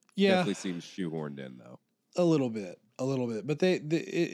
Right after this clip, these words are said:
Speaker 1: it definitely seemed fairly evident that they wanted Bo to continue on and, and run Mandalore again. So that makes some sense, I guess. But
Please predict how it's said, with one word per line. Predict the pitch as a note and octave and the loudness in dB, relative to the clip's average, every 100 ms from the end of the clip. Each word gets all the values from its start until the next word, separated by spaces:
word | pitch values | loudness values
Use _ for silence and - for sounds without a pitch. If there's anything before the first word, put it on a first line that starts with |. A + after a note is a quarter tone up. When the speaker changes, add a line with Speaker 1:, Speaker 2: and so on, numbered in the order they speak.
| D3 | -6
Speaker 1:
it | F3 E3 - - D3+ | -10 -16 -16 -12 0
definitely | E3 D#3 E3 D3 | 2 2 0 0
seemed | - C#3 C3 | -2 -4 -4
fairly | B2+ A#2 A2 | -4 -2 -4
evident | A2 G#2 G#2+ G#2 | -4 -6 -10 -10
that | A2+ | -10
they | A#2+ A#2 | -6 -6
wanted | A2+ A2+ G#2 | -4 -6 -6
Bo | G#2 G2+ G2+ | -6 -6 -6
to | G2+ - | -8 -10
continue | - G#2 - G2 F#2 | -12 -10 -8 -8 -10
on | F2+ E2+ E2 | -12 -12 -16
and, | E2+ E2+ F2 F2+ | -18 -20 -20 -20
and | F#2 F2+ | -20 -16
run | F2+ E2+ | -16 -16
Mandalore | E2+ E2+ E2+ D#2 D#2 D2+ | -18 -20 -20 -20 -20 -20
again. | - - D3+ | -20 -20 -14
So | - G#2 | -12 -12
that | G2+ G#2 G2+ _ _ _ - - - - - - _ _ | -14 -14 -16 _ _ _ -20 -20 -20 -20 -20 -20 _ _
makes | - F3 F3+ E3+ | -2 2 4 2
some | - D#3 D3+ | 0 0 2
sense, | D3 - D3+ D3+ - | 0 0 0 0 0
I | D3 | 0
guess. | C3 C3 C3 C3 B2 - - | 2 2 2 2 0 -4 -10
But | B2 B2 B2 | -4 -2 -2